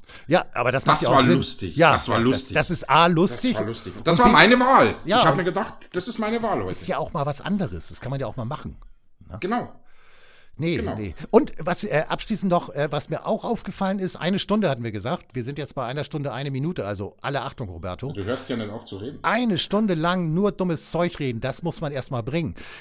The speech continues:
Speaker 1: Ich hatte das Gefühl, aber das kann sein, ich hab ja dann immer hin und her gezappt, dass, äh, von,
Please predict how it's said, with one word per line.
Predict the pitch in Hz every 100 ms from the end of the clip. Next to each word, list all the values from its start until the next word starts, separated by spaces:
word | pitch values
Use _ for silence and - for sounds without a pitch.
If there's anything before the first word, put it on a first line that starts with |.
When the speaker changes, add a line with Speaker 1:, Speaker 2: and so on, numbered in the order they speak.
| -
Speaker 1:
Ich | - 185 -
hatte | 220 254
das | 240 220
Gefühl, | - 170 - 240 170 180
aber | 139
das | 151 -
kann | 165
sein, | 156 160
ich | 170 -
hab | 151 160
ja |
dann | 135 147
immer | 135
hin | 127 160
und | 139
her | 180 185
gezappt, | 139 - 151 - - - - -
dass, | 156 165 -
äh, | - 139
von, | - 151 151